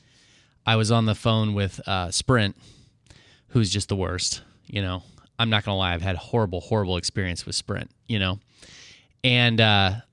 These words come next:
I was just getting the runaround for literally, like, close to an hour. And we've got a lot, lot going on. And this very seldom happens, but, like, I lost it.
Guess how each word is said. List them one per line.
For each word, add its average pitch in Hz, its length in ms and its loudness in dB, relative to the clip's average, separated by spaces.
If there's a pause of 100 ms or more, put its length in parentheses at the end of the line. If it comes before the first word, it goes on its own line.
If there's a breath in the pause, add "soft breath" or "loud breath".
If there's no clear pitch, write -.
(120)
I 123 160 4
was 139 140 2
just 127 120 -2
getting 110 220 0
the 95 60 -2
runaround 98 420 0
for 101 100 -4
literally, 98 380 0
like, 85 160 -6
close 101 240 -6
to 104 100 -10
an 92 80 -10
hour. 78 420 -6
And 120 100 -4
we've 139 120 4
got 135 140 2
a - 40 2
lot, 101 320 0
lot 113 200 0
going 104 220 0
on. 90 320 -4 (500 soft breath)
And 110 380 0 (120)
this 117 220 0
very 123 380 2
seldom 127 420 0
happens, 110 580 -4 (140)
but, 107 280 -2
like, 90 320 -6 (540)
I 98 80 2
lost 90 320 0
it. - 120 -14